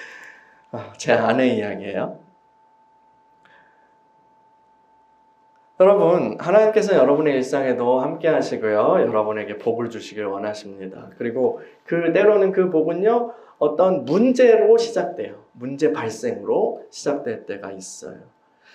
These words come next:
이런 문제가 이렇게 딱 불거질 때 여러분 당황하지 마세요. 하나님께서 여러분에게 약속하시고 갈망하게 하셨던 그 일을 이루게,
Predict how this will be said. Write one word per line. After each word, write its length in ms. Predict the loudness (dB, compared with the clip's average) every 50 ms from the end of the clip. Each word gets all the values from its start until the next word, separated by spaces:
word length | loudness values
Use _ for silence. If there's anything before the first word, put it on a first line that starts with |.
| -8 _
이런 260 | 2 4 4 4 4 2
문제가 720 | -2 0 2 2 2 4 4 4 2 2 -2 -4 -8 -12 -18 _ _ _ _ _ _
이렇게 260 | -6 -6 -6 -6 -4
딱 240 | -8 -10 -10 -10 -6
불거질 560 | -6 -4 0 0 0 0 0 -4 -6 -2 0
때 400 | 2 2 4 2 0 -2 -6 -12 -18 -20 _ _
여러분 320 | 0 0 0 0 -2 -4
당황하지 640 | -6 -6 -4 -2 0 0 0 -2 -2 -8 -8 -6 -6
마세요. 460 | -6 -8 -8 -10 -12 -12 -12 -12 -12 -16 -20 _ _ _ _ _ _ _ _ _ _ _ _ -20 _
하나님께서 680 | _ -2 0 2 2 2 0 -2 -4 -6 -4 -2 2 2
여러분에게 520 | 2 2 0 -2 -4 -4 -8 -6 -4 -4
약속하시고 1200 | -4 -4 -8 -10 -10 -6 -6 -6 -6 -6 -10 -12 -12 -10 -10 -8 -6 -2 0 0 0 0 -4 -6 -14 -20 -20 _
갈망하게 840 | -8 -2 -2 -2 -2 -2 -4 -4 -4 -6 -8 -10 -10 -10 -10 -10
하셨던 840 | -12 -12 -10 -6 -6 -6 -8 -6 -4 -2 0 0 0 0 -2 -4 -8 -16 -20 _ _ _ _ _
그 220 | 2 4 4 4
일을 640 | 4 2 4 4 4 6 4 2 2 -2 -8 -12 -14 -20 _ _ _ -8
이루게, 1200 | -4 -2 0 2 2 2 2 2 0 0 -2 -4 -4 0 2 2 4 4 4 4 2 2 0 -4